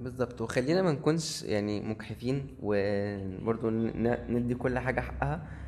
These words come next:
زي ما في حاجات حلوة، في حاجات وحشة، وزي ما الحاجات الوحشة ليها تأثير، آه، إيجابي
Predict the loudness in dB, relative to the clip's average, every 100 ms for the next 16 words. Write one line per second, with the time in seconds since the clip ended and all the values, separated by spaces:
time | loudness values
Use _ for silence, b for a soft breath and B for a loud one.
0 | B 2 4 4 0 -2 -2 -2 -2 -2
1 | -2 -6 -6 -4 -4 -2 -4 -4 -10 -6
2 | 0 2 2 0 -2 -2 0 -2 2 2
3 | 0 -6 -8 -12 -10 -2 2 2 2 -4
4 | B B -2 -2 -2 0 2 0 -6 -4
5 | 2 2 2 0 4 6 6 2 -4